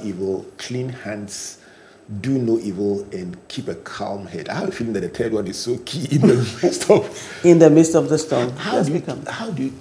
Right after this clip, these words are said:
Speaker 1: keep a calm head when everything seems so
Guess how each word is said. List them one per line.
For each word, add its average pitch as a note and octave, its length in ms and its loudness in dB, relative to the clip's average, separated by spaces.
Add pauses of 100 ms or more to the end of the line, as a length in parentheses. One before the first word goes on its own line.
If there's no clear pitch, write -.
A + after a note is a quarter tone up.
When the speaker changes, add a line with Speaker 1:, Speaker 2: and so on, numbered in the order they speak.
Speaker 1:
keep - 320 -10
a - 160 -16 (240)
calm G#2 560 -10 (180)
head G2+ 300 -12 (1080)
when A2 360 -8 (420)
everything G#2+ 480 -6
seems G2+ 640 -12
so G#2 580 -8